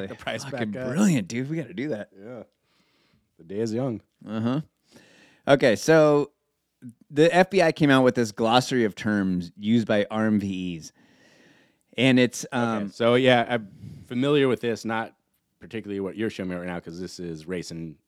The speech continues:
Speaker 1: ethnicity, uh, specific. So I saw, like, the bigger one, as I was saying before.
Speaker 2: Well, this also, um, pertains to, if you go up and read their,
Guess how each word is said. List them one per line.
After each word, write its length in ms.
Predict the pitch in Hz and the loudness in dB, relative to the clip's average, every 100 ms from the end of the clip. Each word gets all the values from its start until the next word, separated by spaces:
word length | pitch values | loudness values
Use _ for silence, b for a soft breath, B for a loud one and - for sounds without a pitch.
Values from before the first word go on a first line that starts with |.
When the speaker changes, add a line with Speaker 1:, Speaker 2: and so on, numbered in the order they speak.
| - | -20
Speaker 1:
ethnicity, 560 | 80 90 - 78 78 - _ _ _ _ 82 | -16 -14 -14 -16 -20 -20 _ _ _ _ -20
uh, 220 | 76 78 | -20 -18
specific. 680 | - - - 82 73 69 _ _ _ _ | -18 -14 -14 -14 -18 -20 _ _ _ _
So 140 | 82 | -8
I 120 | 80 | -8
saw, 260 | 85 90 80 | -6 -6 -8
like, 240 | 80 76 | -10 -14
the 80 | - | -18
bigger 240 | 71 76 78 | -16 -14 -12
one, 260 | 76 73 - _ | -14 -16 -20 _
as 60 | 80 | -20
I 60 | |
was 100 | 78 | -18
saying 180 | - 76 | -18 -18
before. 320 | 76 73 71 _ _ b b b | -18 -20 -20 _ _ b b b
Speaker 2:
Well, 120 | 123 | 2
this 220 | 139 190 | 6 4
also, 720 | - 151 165 170 143 131 120 - _ | 4 4 4 2 4 4 2 -2 _
um, 600 | 120 117 107 104 101 98 - | -4 -2 0 0 -2 -4 -6
pertains 640 | 120 - 120 120 117 110 - | -6 0 0 2 2 0 -8
to, 680 | - 113 110 107 104 101 - | -2 0 0 0 -2 -4 -8
if 120 | 107 | -12
you 60 | 104 | -4
go 140 | 113 | 0
up 120 | 110 | 0
and 140 | 101 92 | -2 -4
read 240 | 104 107 | -2 0
their, 480 | 98 98 92 87 85 | 0 0 0 -4 -6